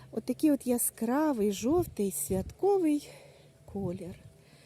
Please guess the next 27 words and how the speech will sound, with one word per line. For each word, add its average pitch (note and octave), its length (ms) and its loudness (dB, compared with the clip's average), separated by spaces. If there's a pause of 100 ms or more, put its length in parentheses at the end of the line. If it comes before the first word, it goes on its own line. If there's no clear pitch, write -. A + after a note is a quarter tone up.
(840)
Всім - 300 4
рекомендую C4+ 680 4
цю C4+ 160 -4
троянду. G#3+ 500 2
І D4+ 180 0
от G#4 200 4
вона D4+ 420 4
розквітає E4 800 6
найперша. C#4+ 720 4
Ну, G4 160 2
я, C4+ 300 2 (400)
е, G#3 380 2 (480)
дивилася D4+ 800 4
це, - 440 -2
е, G#3 1200 -2 (100)
змагання B3+ 760 0
між A3+ 200 -2
трояндами. A#3 680 0
Хто G4 380 0
ж F#4+ 60 -4
з F#4+ 40 -2
вас G4 300 0
перший, C#4 340 0
хто D4+ 380 -2
ж - 140 -8
перший F#4 420 -2
розквітне? B3 500 -8